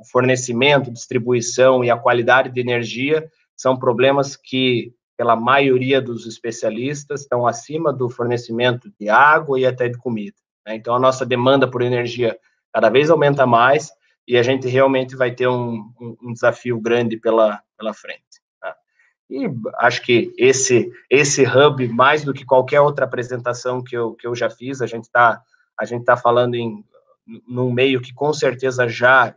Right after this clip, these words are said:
já entende bastante o que, o que tá se desenhando pro futuro da energia, né? Mas é o, o que a gente fala que é o futuro e é como pelo menos a humanidade já tá desenhando como vai resolver esse problema da energia, é com a adoção,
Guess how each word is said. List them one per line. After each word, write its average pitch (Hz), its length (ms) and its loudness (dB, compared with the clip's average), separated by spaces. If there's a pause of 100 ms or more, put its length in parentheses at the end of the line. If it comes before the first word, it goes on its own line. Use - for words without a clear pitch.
já 117 220 -4
entende 135 540 -6
bastante 127 640 -2
o 113 60 -12
que, 123 520 -4 (400)
o 113 120 -18
que - 120 -12
tá 127 200 0
se 127 180 -6
desenhando 127 640 0
pro 120 140 -8
futuro 127 380 -6
da 120 120 0
energia, 151 600 -4 (120)
né? 135 220 -4
Mas 156 300 -6
é 170 100 4
o, 185 220 0 (280)
o 127 80 -18
que - 100 0
a 135 40 4
gente 160 220 -4
fala 156 280 4
que 135 320 -8
é 147 140 4
o 170 80 4
futuro 170 720 -4
e 135 80 2
é 135 80 6
como 165 380 -2
pelo 170 240 4
menos 156 280 2
a 147 60 2
humanidade 131 480 0
já 127 180 2
tá 135 160 2
desenhando 131 520 0
como 156 260 -4
vai 131 180 4
resolver 131 720 0
esse 120 220 -10
problema 123 480 -2
da 117 80 -6
energia, 165 540 -6
é 175 100 0
com 175 200 -2
a - 20 2
adoção, 139 480 0